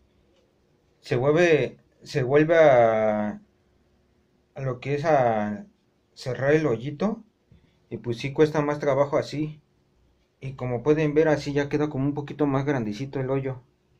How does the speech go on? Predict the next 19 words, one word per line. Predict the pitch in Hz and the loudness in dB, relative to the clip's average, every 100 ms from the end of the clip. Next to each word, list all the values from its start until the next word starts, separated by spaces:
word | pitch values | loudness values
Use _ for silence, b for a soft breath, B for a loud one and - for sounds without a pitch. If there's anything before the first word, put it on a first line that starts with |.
| _ _ _ _ _ _ _ _ _ _ | _ _ _ _ _ _ _ _ _ _
Y | 123 | -10
si | 131 | -8
pasa | 131 147 156 | -2 0 0
el | 139 | -2
tiempo | 151 151 160 | -2 0 -2
se | 117 | 2
va | 113 | 2
cerrando. | 117 120 123 139 143 131 120 - _ _ _ _ _ _ _ _ _ _ _ _ _ _ _ _ _ _ | 2 -2 -2 -2 -2 -6 -8 -16 _ _ _ _ _ _ _ _ _ _ _ _ _ _ _ _ _ _
Entonces | 120 135 139 160 151 | -12 -10 -4 -2 0
es | 156 | 2
más | 156 151 | 2 4
rápido | 156 156 180 180 208 220 - _ _ _ _ _ - | 2 0 -2 -2 -2 -4 -14 _ _ _ _ _ -8
dejarlo | 117 127 135 139 | -6 -4 -2 -2
así | 139 | -2
un | 147 | -2
ratito | 147 135 147 147 214 233 - _ _ _ _ _ - - | -2 -4 -6 -4 -4 -6 -14 _ _ _ _ _ -20 -12
para | 123 107 107 | -6 -4 -4
ver | 127 135 | -4 -6
este, | 131 - 120 104 101 98 | -8 -8 -6 -6 -6 -10